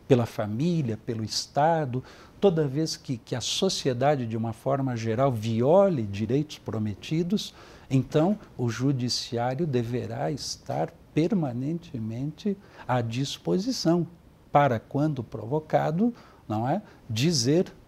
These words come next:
de que maneira um direito eventualmente lesado ou um direito que se esteja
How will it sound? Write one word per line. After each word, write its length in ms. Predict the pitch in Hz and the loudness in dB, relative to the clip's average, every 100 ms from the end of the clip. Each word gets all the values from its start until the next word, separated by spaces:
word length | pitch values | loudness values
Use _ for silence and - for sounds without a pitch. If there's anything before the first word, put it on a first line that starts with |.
| - | -18
de 140 | 101 92 - | -14 -14 -4
que 200 | 170 220 | 0 4
maneira 640 | 208 131 117 151 208 143 | 4 4 2 2 2 2
um 200 | 123 113 | 2 0
direito 560 | 104 107 131 156 160 | -2 -2 0 0 -4
eventualmente 1000 | 110 104 151 147 139 113 123 143 139 131 - - - | -6 -2 -2 -2 -4 -2 0 -2 -2 -8 -8 -18 -6
lesado 840 | 123 139 117 104 120 143 147 104 107 - - - | 2 4 4 2 6 6 6 2 -6 -10 -18 4
ou 340 | 147 190 170 - - | 8 8 6 -2 -2
um 160 | 127 | 0
direito 600 | 117 110 120 180 170 117 | 0 2 4 4 2 -6
que 100 | - | -6
se 160 | - 127 | -6 -4
esteja 720 | - - - 147 156 120 | -4 -6 -4 -2 0 0